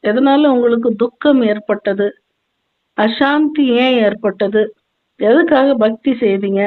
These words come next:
அதுக்கு பலன் எந்த மாதிரி கிடைச்சது பக்தியில, சொர்க்கத்துல இருக்கும்போது எப்படி இருந்தீங்க, வீட்டுல இருக்கும்போது எப்படி இருந்தீங்க, சுதர்சன சக்கரத்தை சுழற்று நமக்கு அந்த சக்கரத்தையே கொடுத்துருக்காரு இல்லையா?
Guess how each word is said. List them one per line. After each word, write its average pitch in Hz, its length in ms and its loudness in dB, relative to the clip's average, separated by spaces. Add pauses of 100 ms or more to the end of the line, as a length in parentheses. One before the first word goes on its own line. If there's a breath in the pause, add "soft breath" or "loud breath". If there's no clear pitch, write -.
அதுக்கு 277 380 -2
பலன் 254 340 2
எந்த 233 280 0
மாதிரி 269 400 2
கிடைச்சது 196 540 -6
பக்தியில, 190 520 -4 (1120)
சொர்க்கத்துல 277 560 2
இருக்கும்போது 233 460 0
எப்படி 220 300 -2
இருந்தீங்க, 196 420 -2
வீட்டுல 277 400 -2
இருக்கும்போது 214 480 -2
எப்படி 214 300 -6
இருந்தீங்க, 202 440 -8 (1080)
சுதர்சன 294 580 2
சக்கரத்தை 285 580 -2
சுழற்று 285 440 0 (440)
நமக்கு 240 320 -4
அந்த 226 140 0
சக்கரத்தையே 277 680 -2
கொடுத்துருக்காரு 254 540 -4
இல்லையா? 196 200 -4